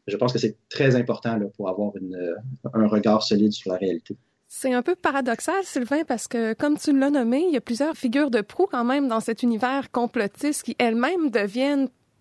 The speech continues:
Speaker 2: paradoxalement, des figures d'autorité à, que les gens suivent.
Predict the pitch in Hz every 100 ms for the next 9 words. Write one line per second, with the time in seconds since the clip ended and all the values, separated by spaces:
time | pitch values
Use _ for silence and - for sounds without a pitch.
0 | _ _ - 233 220 214 - 214 233 277
1 | 220 - 185 285 277 208 208 220 190 -
2 | 277 285 - 220 214 - 220 214 208 185
3 | 269 277 214 180